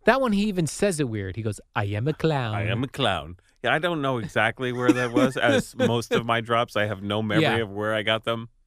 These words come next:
Speaker 1: "I am a clown."
Speaker 2: Yeah.
Speaker 1: All right. And then there was a very big argument on today's show.
Speaker 2: But by the way, before we
Speaker 1: Yeah.
Speaker 2: fi-, we sh-, you and I obviously very in <laughs> tune with our fellow employees,
Speaker 1: Yes.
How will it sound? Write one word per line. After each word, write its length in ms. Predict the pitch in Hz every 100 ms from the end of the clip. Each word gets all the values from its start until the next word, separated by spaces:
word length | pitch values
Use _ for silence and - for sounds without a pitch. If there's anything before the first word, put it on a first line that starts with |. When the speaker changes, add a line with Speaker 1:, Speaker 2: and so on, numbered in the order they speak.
| _ _ _ -
Speaker 1:
"I 80 | 92
am 200 | 95 98
a 80 | 123
clown." 680 | - 123 104 95 98 104 107 _ _ _ _ -
Speaker 2:
Yeah. 240 | 107 98 71 _ - 127
Speaker 1:
All 140 | 175
right. 260 | 220 131 165 _ _ _
And 200 | 156 147
then 120 | 160 156
there 100 | 156
was 120 | 143
a 60 |
very 320 | 139 135 208 196
big 220 | 151 131
argument 420 | 127 123 120 120
on 160 | 117 110
today's 320 | 120 117 113
show. 420 | - 117 110 107
Speaker 2:
But 120 | 135 120
by 140 | 135
the 80 | 127
way, 80 | 113
before 320 | 104 - 110
we 120 | 123
Speaker 1:
Yeah. 100 | 123
Speaker 2:
fi-, 120 | 104 -
we 120 | - 113
sh-, 80 | - -
you 220 | 127 135
and 100 | 120
I 140 | 110 104
obviously 500 | 110 110 110 - 98
very 400 | 95 104 113 101
in 140 | 95 95
<laughs> 60 | - - 370
tune 220 | 403 233
with 160 | 156 -
our 160 | 147
fellow 500 | 120 - 127 - 139
employees, 260 | 117 120 139 220 120 127
Speaker 1:
Yes. 20 | -